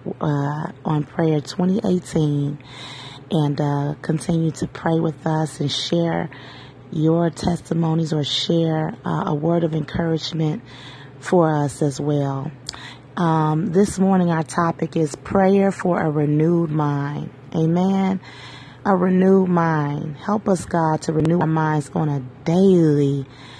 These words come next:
on a daily, because it's just so easy to get off and get into a stressed state. But God will give us the strength to renew our minds. Our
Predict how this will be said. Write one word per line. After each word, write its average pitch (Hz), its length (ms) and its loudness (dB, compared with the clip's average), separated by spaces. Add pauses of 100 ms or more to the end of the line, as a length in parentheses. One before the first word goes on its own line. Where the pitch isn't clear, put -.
(360)
on 175 200 4
a 165 100 2
daily, 160 560 4
because 147 420 0
it's - 320 -2
just 180 340 2
so 185 280 4
easy 170 360 4
to 143 100 2
get 160 180 2
off 165 640 2 (640)
and 160 160 2
get 165 140 4
into 170 320 0
a 160 40 2
stressed - 480 0
state. 160 380 2 (800)
But 160 260 0
God 175 320 2
will 160 120 0
give 160 200 2
us 160 140 0
the - 120 -10
strength 156 440 -2
to 165 80 -2
renew 160 320 2
our 160 120 0
minds. 156 520 -2
Our 175 180 2